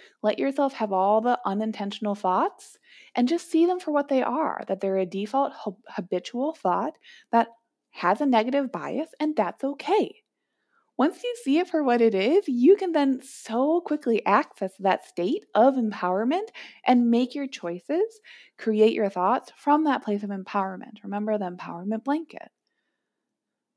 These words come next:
Oh, it gets to be that simple. Okay? So glad you're here.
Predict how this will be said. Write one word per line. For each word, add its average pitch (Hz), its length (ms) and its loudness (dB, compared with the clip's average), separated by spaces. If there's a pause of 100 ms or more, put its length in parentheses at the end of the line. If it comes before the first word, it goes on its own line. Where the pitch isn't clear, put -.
(320)
Oh, 359 560 -4 (1300)
it - 120 -20 (100)
gets 226 280 -8
to 262 80 -10
be 220 180 -10
that 202 260 -14
simple. - 460 -18 (720)
Okay? 202 300 -2 (2500)
So 240 320 2
glad 277 280 4
you're 220 140 2
here. 175 460 -2